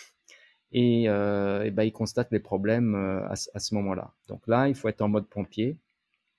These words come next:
Euh, il faut, <laughs> euh, donc il faut aller très vite et, et, et colmater le, le, le, le feu. Euh, bon, généralement, euh, il y a des dégâts, c'est-à-dire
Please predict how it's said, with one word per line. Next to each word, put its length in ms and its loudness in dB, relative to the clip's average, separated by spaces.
Euh, 200 -2
il 60 -4
faut, 280 -2
<laughs> 560 -8
euh, 220 -6
donc 180 -6
il 40 -20
faut 120 -2
aller 160 -2
très 180 -4
vite 380 -4
et, 380 -6
et, 200 -6
et 140 -2
colmater 480 -4
le, 300 -4
le, 280 -10
le, 220 -8
le 160 -8
feu. 440 -4
Euh, 240 -6
bon, 220 -4
généralement, 840 0
euh, 800 -6
il 60 -10
y 80 0
a 20 2
des 140 2
dégâts, 380 0
c'est-à-dire 440 -8